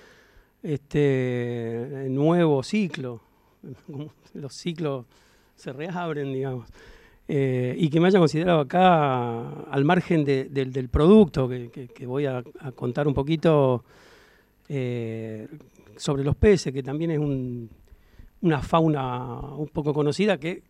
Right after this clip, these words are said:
tiene que ver con esto de que me haya llevado a, a tantos años de, de, de, de curiosear sobre los peces. Hoy digo que lo concreto con un libro y ojalá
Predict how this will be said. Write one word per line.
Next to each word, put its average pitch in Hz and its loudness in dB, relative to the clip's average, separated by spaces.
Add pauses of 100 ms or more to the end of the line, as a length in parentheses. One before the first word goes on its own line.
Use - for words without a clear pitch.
(180)
tiene 165 2
que 143 2
ver 156 2
con 147 4
esto 156 4
de 143 6
que 135 4
me 139 4
haya 143 0
llevado 135 0
a, 120 -8 (560)
a 143 -8
tantos 143 -2
años 147 -2
de, 123 -6
de, 120 -10 (420)
de, 151 -8
de 143 -10
curiosear 156 -2
sobre 131 -6
los 127 -4
peces. 185 2 (840)
Hoy 226 2
digo 170 -2
que 170 -2
lo 156 -2
concreto 143 -10
con 151 -8
un 165 -8
libro 190 -2 (840)
y 156 0
ojalá 147 -2